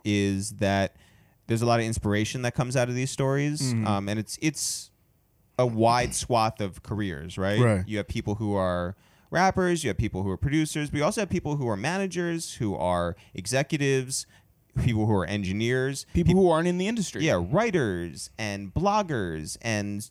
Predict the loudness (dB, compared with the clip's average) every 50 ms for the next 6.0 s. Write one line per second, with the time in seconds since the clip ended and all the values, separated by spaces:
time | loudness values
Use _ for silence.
0 | _ _ -18 -6 -2 -2 -2 -2 -2 -4 0 2 2 4 4 4 2 2 -2 -4
1 | -6 -4 -2 0 2 2 4 4 2 2 2 0 0 0 0 -2 -2 -4 -6 -10
2 | -12 -8 -6 -6 -6 -6 -8 -14 -8 -6 -4 -2 -2 -4 -4 -6 -8 -10 -12 -10
3 | -4 -2 0 0 2 2 0 0 2 2 2 2 2 4 4 4 4 4 4 2
4 | 2 2 0 0 0 0 0 0 -2 -4 -4 0 2 2 2 2 -2 -10 -20 _
5 | _ _ 0 2 4 4 4 2 2 2 2 4 4 2 0 -2 -4 -6 -8